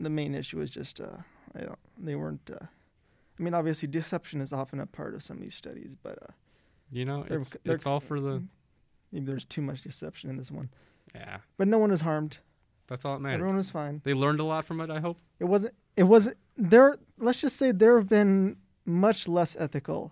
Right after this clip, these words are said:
Speaker 1: psychological <laughs> studies. <laughs> Like, uh, the, like, the Stanford prison experiment. Uh,
Speaker 2: That one's, that one's infamous for
Speaker 1: yeah,
Speaker 2: sure.
Speaker 1: that one,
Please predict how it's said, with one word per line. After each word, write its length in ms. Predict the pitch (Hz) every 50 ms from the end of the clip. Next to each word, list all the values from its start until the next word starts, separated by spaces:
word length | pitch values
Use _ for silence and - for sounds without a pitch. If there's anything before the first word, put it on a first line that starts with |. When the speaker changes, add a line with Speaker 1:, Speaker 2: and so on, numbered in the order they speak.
| _ _ -
Speaker 1:
psychological 640 | - - 156 - - 147 139 135 - - - 143
<laughs> 0 |
studies. 480 | 127 - - 165 - - 170 - - - 139
<laughs> 40 | 139 - - - - - - _ _ _ _ _ _ _ _ _ _ _ _
Like, 300 | 170 165 175 170 - 170
uh, 220 | 165 165 165 156
the, 400 | 147 160 156 151 147 156 175 170 - _ _ _ _ - - -
like, 260 | - 165 160 151 156 _
the 180 | - 165 160 165
Stanford 540 | 151 - - - 175 170 170 - 165 143 -
prison 300 | - 180 170 151 151 147
experiment. 680 | 151 - - _ 156 143 139 139 151 143 139 - - -
Uh, 140 | - 156 -
Speaker 2:
That 220 | 104 101 104 110
one's, 180 | 117 113 107 -
that 120 | - 107 113
one's 220 | 120 123 120 -
infamous 500 | 110 110 107 - - 110 95 87 82 80
for 200 | - _ 92 90
Speaker 1:
yeah, 40 | 87
Speaker 2:
sure. 260 | - 170 170 160 143
Speaker 1:
that 200 | 156 160 170 170
one, 340 | 165 165 160 147 139 135